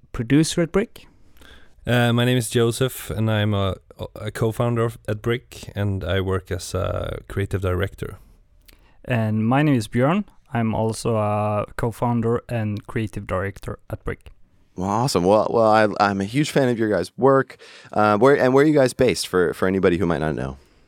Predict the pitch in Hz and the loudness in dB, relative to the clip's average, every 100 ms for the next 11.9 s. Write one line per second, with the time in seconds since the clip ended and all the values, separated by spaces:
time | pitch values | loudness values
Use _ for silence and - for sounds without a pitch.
0 | _ _ - 127 127 131 147 135 - 160 | _ _ -2 4 6 6 4 2 2 6
1 | 151 143 139 135 131 131 131 127 123 120 | 6 4 -2 0 2 2 4 4 4 2
2 | 120 120 - - 143 135 - 156 175 220 | 2 0 -2 -2 0 2 2 2 0 -6
3 | - 143 139 170 185 _ 175 139 127 117 | -6 0 2 2 -2 _ -10 -2 0 2
4 | 110 113 120 123 131 143 139 131 139 147 | 0 -2 0 2 2 2 0 2 2 2
5 | 175 - - _ 127 123 120 113 - 127 | 0 -8 -20 _ -2 2 2 0 -2 -4
6 | 117 - - 135 127 135 - 135 139 131 | -4 -8 -6 0 0 0 -4 -4 -2 0
7 | 123 120 - 127 120 120 156 220 - _ | 0 0 0 0 2 2 0 -4 -14 _
8 | _ _ _ _ - - 139 110 123 127 | _ _ _ _ -6 2 4 6 6 8
9 | 127 120 113 107 - 110 113 113 113 104 | 6 6 2 -2 2 4 6 6 6 4
10 | 101 - 113 123 127 131 107 101 98 104 | 4 2 2 2 2 4 4 4 2 2
11 | 101 104 98 104 104 101 117 117 190 | 2 2 0 -2 -4 -6 -4 -4 -4